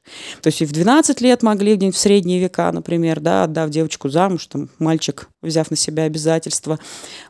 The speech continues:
Потом это было, например, в шестнадцать, семнадцать, восемнадцать. И чем дальше, тем этот возраст, он отодвигается. То есть сейчас уже о сеп-, о сепарации говорят не только в двадцать пять, но и в тридцать лет, но по-хорошему, вот именно личностная сепарация, да,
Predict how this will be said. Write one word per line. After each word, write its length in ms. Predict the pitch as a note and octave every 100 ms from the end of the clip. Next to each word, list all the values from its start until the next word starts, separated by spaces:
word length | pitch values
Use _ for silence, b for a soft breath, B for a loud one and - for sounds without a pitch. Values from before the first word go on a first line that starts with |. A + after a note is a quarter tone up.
| -
Потом 360 | E3+ G3 A3 E3+
это 180 | E3
было, 220 | D#3+ D#3 D#3
например, 220 | D#3 D3+
в 40 |
шестнадцать, 500 | - E3 F3 E3 D3+
семнадцать, 420 | - D#3+ D#3 -
восемнадцать. 800 | E3 - G3+ A#3+ D#4 E4+ C4+ - -
И 240 | G3+ G3+ -
чем 300 | - G3+ F#3+
дальше, 560 | A#3 F4 F4+ - F3 -
тем 260 | G#3+ G#3+ -
этот 380 | F#3 F3 D#3 -
возраст, 540 | - F#3+ C#4+ A#3 -
он 140 | F#3 G3
отодвигается. 720 | - D#3+ E3 E3 D3+ C3+ -
То 100 | -
есть 120 | C#3+
сейчас 380 | - - A#3 C4
уже 120 | D#3+
о 20 | D#3
сеп-, 200 | - -
о 80 |
сепарации 500 | E3+ - G3 A3 -
говорят 420 | E3+ E3 D#3+ D#3+ B B B B G3+
не 140 | F3
только 280 | E3 B3+ -
в 20 |
двадцать 320 | E3 D#3+ - -
пять, 220 | D#3 -
но 100 | D#3+
и 40 |
в 80 | -
тридцать 440 | C4 E4+ - C#4+
лет, 140 | A3+ -
но 160 | G#3 G#3
по-хорошему, 880 | - - F3+ D#4 G#4+ - G3 C#3 - _ _ -
вот 160 | - -
именно 220 | G3+ F#3+
личностная 520 | G#3 E4+ - - F3+
сепарация, 640 | - F3 E3 D#3 D3 - D3
да, 300 | E3+ D3+